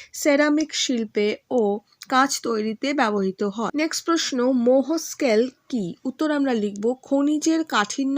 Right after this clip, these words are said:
পরিমাপ করার জন্য বা পরিমাপ করা স্কেল হলো মোহ স্কেল, রাইট? এই স্কেল এক থেকে দশ পর্যন্ত দশটি দাগ রয়েছে। এই স্কেলে এক থেকে দশ পর্যন্ত দশটি দাগ, মানে, সরি, এক থেকে দশ পর্যন্ত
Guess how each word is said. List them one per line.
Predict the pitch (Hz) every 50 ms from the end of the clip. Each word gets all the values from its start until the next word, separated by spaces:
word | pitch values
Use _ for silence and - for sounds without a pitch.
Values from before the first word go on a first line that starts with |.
| 285 285
পরিমাপ | 285 277 226 220 233 233 240 240 247 247 _
করার | - 240 208 196 202 208 196 196
জন্য | - 247 254 247 233 208 190 180 196 - - - - - - - _
বা | 214 226 220
পরিমাপ | - 240 233 233 240 247 254 247 247 - -
করা | - - 262 269 254 214 208
স্কেল | 208 - - - - 254 247 247 269 269
হলো | 240 269 240 196 190 220 254
মোহ | 247 226 214 214 208 220 214
স্কেল, | 208 - - - - 240 180 165 170 - _ _ _ _ _
রাইট? | - 214 233 214 - - - - - - - -
এই | - 247 269 302 320
স্কেল | 311 - - - - 277 220 208 226 - -
এক | - 220 233 - _ _
থেকে | - 294 285 - 294 294
দশ | 233 220 214 208 - - -
পর্যন্ত | 269 247 226 262 262 262 247 - 196 202 202 208 214
দশটি | 208 220 214 - - - 294 294 285
দাগ | 220 202 202 185 190 214 240 226 -
রয়েছে। | 185 180 170 165 175 - - -
এই | - 208 240 233
স্কেলে | - - - - 247 226 233 277 339 -
এক | - 190 - - _
থেকে | 233 214 - 220
দশ | 208 190 190 - - -
পর্যন্ত | 220 214 226 226 226
দশটি | 294 277 240 180 180 - - - - 220
দাগ, | 190 185 165 185 240 254 - _ _ 214
মানে, | 208 202 196 190 - - - -
সরি, | - - 196 196 269 - - 190
এক | - - -
থেকে | 214 208 233
দশ | 220 208 180 185 185 -
পর্যন্ত | - 202 208 226 226 240 254